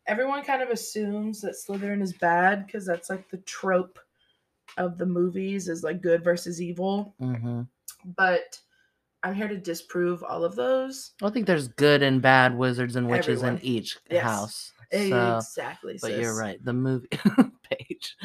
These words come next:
Speaker 2: the movies definitely depict that one is evil and one is good.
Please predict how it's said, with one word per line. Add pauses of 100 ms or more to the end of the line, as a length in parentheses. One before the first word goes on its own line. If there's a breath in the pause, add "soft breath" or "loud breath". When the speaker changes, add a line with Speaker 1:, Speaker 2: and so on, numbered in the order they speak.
(480 loud breath)
Speaker 2:
the
movies
definitely
depict
that
one
is
evil
and
one
is
good.